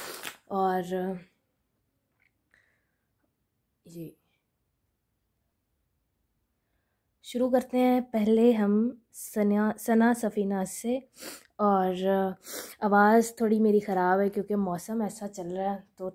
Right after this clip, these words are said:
थोड़ा गला ख़राब और फ्लू है, तो इसके लिए, अ, माफ़ी। और शुरू करते हैं, आपको दिखाती हूँ कपड़े में। ये है इसका दुपट्टा।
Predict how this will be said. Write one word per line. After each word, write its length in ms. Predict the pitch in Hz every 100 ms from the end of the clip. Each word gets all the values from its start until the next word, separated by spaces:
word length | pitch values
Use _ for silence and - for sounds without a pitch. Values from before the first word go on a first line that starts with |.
| 185
थोड़ा 200 | 185 185
गला 280 | 175 175 180
ख़राब 440 | 190 175 170 175
और 100 | 185
फ्लू 320 | 180 175 170 190
है, 180 | 190 208 _ - - _
तो 220 | 170 - 202
इसके 260 | - 220
लिए, 400 | 196 185 185 185
अ, 520 | 185 180 180 165 160 160
माफ़ी। 380 | 170 160 - 254 262 _ - - -
और 480 | 180 165 160 165 160
शुरू 220 | - 208
करते 320 | 202 170 -
हैं, 60 | 190
आपको 240 | 180 180 180
दिखाती 440 | 180 175 160 185
हूँ 140 | 202 208 _ _ -
कपड़े 320 | 170 180 208
में। 180 | 214 220 - _ _ _ _ _ _ _ - - - - _ _ _ _ _ _ _ - - - _ _ _ _ -
ये 240 | 185 202
है 160 | 202 190
इसका 320 | 185 - 196
दुपट्टा। 500 | 185 175 - - 190